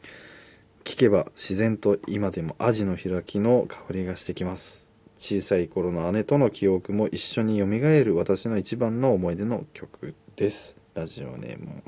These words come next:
アジの開きさん。なるほど。アジの開きさんっていう名前の伏線回収がすごいですね、これ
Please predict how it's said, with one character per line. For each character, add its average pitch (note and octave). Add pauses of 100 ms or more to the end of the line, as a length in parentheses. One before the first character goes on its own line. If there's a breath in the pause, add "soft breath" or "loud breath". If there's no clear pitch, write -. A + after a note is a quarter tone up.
(120)
ア A#2
ジ B2
の G2
開 -
き -
さ - (1300 loud breath)
ん。 G2
な A#2+
る D3
ほ D3
ど。 A#2+ (1800)
ア C3+
ジ D3
の C#3+
開 A#2
き -
さ A2
ん G#2
っ -
て -
い G#2
う G2+
名 G2+
前 G2+
の F#2+
伏 -
線 B2+
回 A2
収 F2+
が D2+
す -
ご A#2
い F2+
で -
す -
ね、 -
こ -
れ -